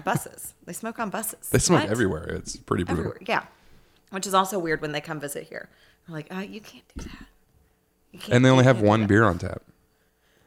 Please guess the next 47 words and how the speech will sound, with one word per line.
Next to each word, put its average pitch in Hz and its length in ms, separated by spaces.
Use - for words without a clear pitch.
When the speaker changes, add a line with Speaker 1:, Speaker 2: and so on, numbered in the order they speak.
Speaker 1:
How 226 300
does 320 180
that 262 240
make 233 240
it 233 80
o-, 208 240
th-, 190 260
that 202 340
there's 202 220
nothing 185 400
okay 139 240
with 135 200
that. - 260
Speaker 2:
No. 90 240
Speaker 1:
There's 180 220
nothing 160 320
okay - 220
with - 120
that. - 160
Uh, 185 240
but 214 260
you 233 120
go 240 160
to 240 360
Speaker 2:
Said 107 240
the 87 60
studio 87 380
that 85 160
only 87 160
has 87 160
one 90 140
beer - 140
on 95 80
tap. - 240
At 190 60
least, 135 220
Speaker 1:
Well - 60
Speaker 2:
hey, 147 100
we 120 120
have, 120 80
we're 120 180
a 120 40
studio 151 320
with 107 100
beer 143 180
on 113 80
tap. - 280